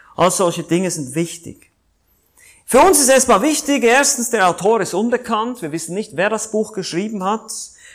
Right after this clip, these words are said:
Man vermutet Mordechai, Esra oder Nehemia, aber es gibt auch andere Vermutungen. Es ist aber gar nicht so wichtig. Wir wissen den, wir kennen den menschlichen Schreiber nicht, aber wir kennen den göttlichen.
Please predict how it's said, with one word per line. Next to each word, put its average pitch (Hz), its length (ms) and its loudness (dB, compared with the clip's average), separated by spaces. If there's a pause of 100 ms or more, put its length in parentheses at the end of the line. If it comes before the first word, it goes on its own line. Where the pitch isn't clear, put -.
(100)
Man 131 140 -6
vermutet 156 440 -2
Mordechai, 190 760 0
Esra 180 640 -4
oder 147 140 -8
Nehemia, 139 600 -8
aber 151 100 -8
es - 80 -18
gibt - 180 -14
auch 123 200 -10
andere 170 400 -2
Vermutungen. 165 800 -6 (280)
Es 170 140 -6
ist 247 80 0
aber 330 140 2
gar 254 160 2
nicht 226 120 -2
so 180 140 -2
wichtig. 254 400 -4
Wir 208 120 -2
wissen 240 280 -4
den, 202 140 -2
wir 190 80 -6
kennen 285 220 -2
den 208 120 -2
menschlichen 220 460 -6
Schreiber 214 420 -2
nicht, 226 240 -4
aber 202 160 -6
wir 202 120 -6
kennen 196 420 -4
den 196 240 -6
göttlichen. 156 680 -6